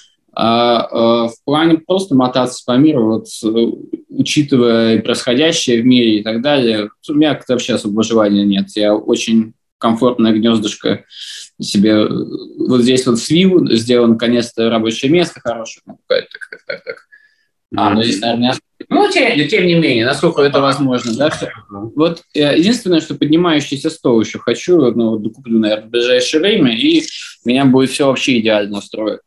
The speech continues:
Speaker 1: устраивать. И для меня вот такие вот факторы, они, ну,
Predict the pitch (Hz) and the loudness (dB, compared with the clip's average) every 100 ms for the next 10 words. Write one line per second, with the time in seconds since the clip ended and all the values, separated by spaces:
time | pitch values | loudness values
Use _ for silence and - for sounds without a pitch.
0 | - - 131 117 101 87 - - 117 160 | -10 -6 -2 0 0 -2 -4 0 2 2
1 | 160 156 151 160 143 - 190 - 127 120 | 2 0 0 2 0 0 -4 -2 0 2
2 | 117 117 143 135 131 120 101 | 2 4 4 4 2 0 -4